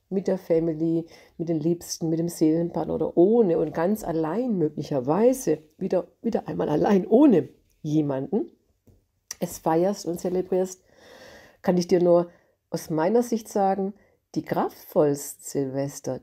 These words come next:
die am meisten Transformation in mein Leben gebracht haben, waren nicht die, die ich in der Gemeinschaft verbracht habe, in, in der Family- und Freundesgemeinschaft, sondern die, die ich total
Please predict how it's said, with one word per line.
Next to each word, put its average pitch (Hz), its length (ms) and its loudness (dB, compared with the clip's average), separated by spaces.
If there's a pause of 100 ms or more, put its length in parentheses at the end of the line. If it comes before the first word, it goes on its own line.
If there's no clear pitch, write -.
(100)
die 190 240 2
am 131 220 -6
meisten 226 640 -2
Transformation 151 1040 0
in 160 120 0
mein 143 220 -4
Leben 147 520 -4 (100)
gebracht - 460 -14
haben, 202 500 -2 (380)
waren 156 320 0
nicht 170 280 -2
die, 196 280 4
die - 160 -4
ich 170 120 -6
in 139 80 -8
der 127 100 -6
Gemeinschaft 135 760 -2
verbracht - 460 -8
habe, 147 260 -2
in, 135 320 -6 (580)
in 113 100 -14
der - 80 -12
Family- 202 540 4
und 143 180 -8
Freundesgemeinschaft, 175 1000 0
sondern 143 300 -6
die, 208 240 6
die 151 180 -4
ich 151 140 -8
total 180 880 -2